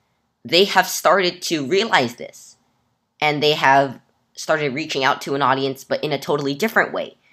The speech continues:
in that Chris Cuomo goes on these long rants and monologues, and Tucker Carlson spreads to-, total misinformation,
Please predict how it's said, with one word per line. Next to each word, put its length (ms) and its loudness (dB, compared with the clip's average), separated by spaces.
in 120 -4
that 240 4
Chris 320 -2
Cuomo 560 2
goes 220 2
on 160 2
these 180 -4
long 840 4
rants 580 2
and 140 -2
monologues, 760 2
and 100 -8
Tucker 280 -2
Carlson 560 0
spreads 840 0
to-, 320 -2
total 640 0
misinformation, 1200 -4